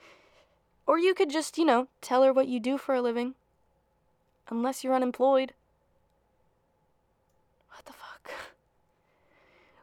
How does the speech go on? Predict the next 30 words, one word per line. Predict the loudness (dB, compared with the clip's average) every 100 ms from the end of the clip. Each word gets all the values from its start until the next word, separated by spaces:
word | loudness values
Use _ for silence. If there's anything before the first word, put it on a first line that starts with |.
| 0
When | 0
should | 2 -2
you | -2
text | 0 0 0
a |
woman | 0 2 0
after | -2 -2
you've | -6
gone | -2 -2
on | -2
a | -6
date | -4 -4 -6
with | -8
her? | -6 -8 -10 _ _ _ _ _ _ _ _ _ _ _
Only | 0 0 2
when | 0
she | -2 -6
texts | -6 -8 -8
you. | -8 -8 -12 _ -14
Then | -6 -2
arrange | -2 -2 -4 -6
for | -6
another | -4 -4
date | -2 -2 -4 -8
to | -12
hang | -10 -8 -8
out. | -8 -12 _ _ _ _ _ _ _ _ _ _ _ _ _ _ _ -20 -20 -6 0
Us | 2
alpha | 4 4 4
males, | 0 2 2 0 -8